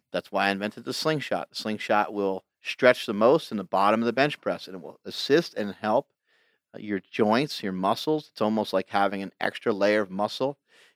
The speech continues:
It'll stretch as your muscles stretch, and it will contract as your muscles contract. And it will provide you some gentle guidance back into, uh, not only the correct position,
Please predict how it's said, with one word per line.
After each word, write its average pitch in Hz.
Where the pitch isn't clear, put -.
It'll 113
stretch -
as 107
your 104
muscles 120
stretch, -
and 95
it 104
will 117
contract 123
as 98
your 104
muscles 101
contract. -
And 120
it -
will 120
provide 110
you 139
some 104
gentle 110
guidance 117
back 104
into, 110
uh, 95
not 117
only 110
the 92
correct -
position, 117